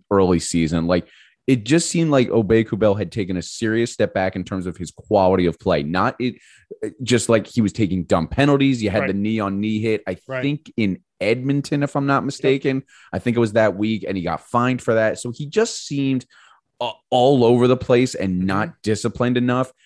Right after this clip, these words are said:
Speaker 1: So as soon as you saw that he, he was, uh, that kept, you heard that Kevin Hayes was probably making a pushback. You saw, uh, A V had some fun, and he said that he was going around, uh, to players and not A V,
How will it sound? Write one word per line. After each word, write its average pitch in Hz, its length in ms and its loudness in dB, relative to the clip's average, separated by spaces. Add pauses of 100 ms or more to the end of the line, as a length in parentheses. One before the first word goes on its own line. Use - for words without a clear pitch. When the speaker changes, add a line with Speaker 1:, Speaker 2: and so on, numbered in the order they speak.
(160)
Speaker 1:
So 123 260 0
as 123 140 -2
soon 185 200 -4
as 147 180 -6
you 127 160 -6
saw 113 360 0
that 98 160 -4
he, 107 180 -8 (180)
he 110 200 0
was, 101 200 2
uh, 87 340 2 (560)
that 113 180 -2
kept, - 240 -2
you 120 240 2
heard 117 280 2
that 107 120 -2
Kevin 104 240 0
Hayes 101 260 -4
was 101 120 -10
probably 104 340 -2
making 101 240 -4
a 90 60 -6
pushback. 101 640 -4 (260)
You 101 100 -6
saw, 95 460 0
uh, 85 340 -2
A 98 140 -2
V 98 200 -4
had 98 180 -4
some 90 140 -10
fun, 98 200 -4
and 90 100 -4
he 92 120 -6
said 90 320 -4
that 87 120 -2
he 92 80 -6
was 87 140 -6
going 95 200 -2
around, 90 440 -2 (380)
uh, 82 280 0
to 87 180 -10
players 95 480 2
and 85 160 -2
not 87 260 -4
A 95 140 -4
V, 87 460 -2